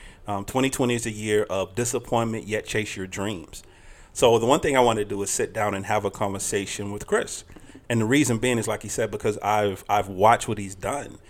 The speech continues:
I've watched him build businesses. I've watched him have heartache. I've watched him overcome. I've watched successes. I've watched failures. So I just wanna sit down and just kinda have a conversation with him to kinda go through that. Um, how did he get started? What was his motivation?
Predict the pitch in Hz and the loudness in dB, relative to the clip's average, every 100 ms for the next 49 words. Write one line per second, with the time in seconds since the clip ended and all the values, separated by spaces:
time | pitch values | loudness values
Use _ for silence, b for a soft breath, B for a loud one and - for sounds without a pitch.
0 | b b b 110 107 107 113 117 - 101 | b b b 4 6 6 6 4 -4 -6
1 | 90 90 92 127 139 127 123 113 101 92 | -6 -10 0 2 2 0 -2 -4 -4 -4
2 | 104 98 - - 101 95 90 b b b | -2 -2 -4 -6 -4 -2 -4 b b b
3 | 104 - 135 127 120 110 104 107 104 95 | -6 0 6 8 6 4 -4 -2 -2 -2
4 | - 104 98 101 101 - 139 131 110 98 | -4 -4 -2 -4 -6 -4 0 0 0 -2
5 | 98 92 - - 147 139 135 104 92 85 | -4 -4 -8 2 6 6 4 -4 -6 -8
6 | - - 131 131 131 - B B B B | -6 2 4 4 0 -6 B B B B
7 | - 156 226 214 139 - 147 135 135 120 | 4 4 4 2 2 2 0 0 0 -2
8 | 117 - 117 110 113 107 110 101 - 147 | -4 -6 -4 0 0 0 -2 -4 -2 -2
9 | - 131 101 101 98 95 B B B - | -2 -4 -4 -4 -4 -8 B B B -4
10 | 123 165 135 135 151 147 131 135 139 - | 2 4 8 8 8 2 4 6 4 0
11 | - 120 107 104 - 127 120 110 101 - | -10 -6 -4 -4 2 4 4 -2 -6 -8
12 | - 127 135 131 127 120 113 107 104 95 | 2 8 8 8 6 4 -2 -4 -4 -6
13 | 104 98 98 113 117 - 110 104 | -8 -8 -2 0 0 0 0 0